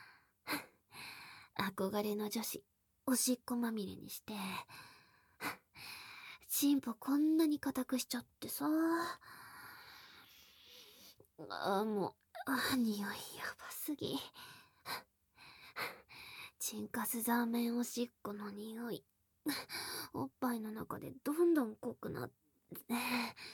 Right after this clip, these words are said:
うん。プールの中でまんじる溢れてる。私もおしっこしてるみたいに、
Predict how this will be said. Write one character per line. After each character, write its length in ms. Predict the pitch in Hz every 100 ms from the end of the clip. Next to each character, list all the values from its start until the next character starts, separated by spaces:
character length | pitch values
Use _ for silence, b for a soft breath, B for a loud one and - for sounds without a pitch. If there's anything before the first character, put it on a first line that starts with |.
| B B B B B B - -
う 40 | 339
ん。 320 | 320 277 135 247 - 330 311 302 B 403 392 370 B B _ _ _ _ _ _ - B B B B B B B B B -
プ 80 | -
ー 260 | 240 247
ル 100 | 226
の 140 | 196 196
中 320 | 202 - -
で 160 | - - _
ま 280 | 208 226 233
ん 100 | 262
じ 140 | 269
る 80 | 269 277
溢 220 | 269 - 294
れ 140 | 262
て 180 | - -
る。 140 | 127 220 - B B B B B B B B B B B B B B B - - -
私 260 | - -
も 140 | 240 226
お 40 |
し 180 | - 262
っ 60 | -
こ 120 | 233
し 100 | -
て 100 | 226
る 140 | 220 226
み 160 | 240
た 220 | - 226
い 40 | 208
に、 240 | 208 208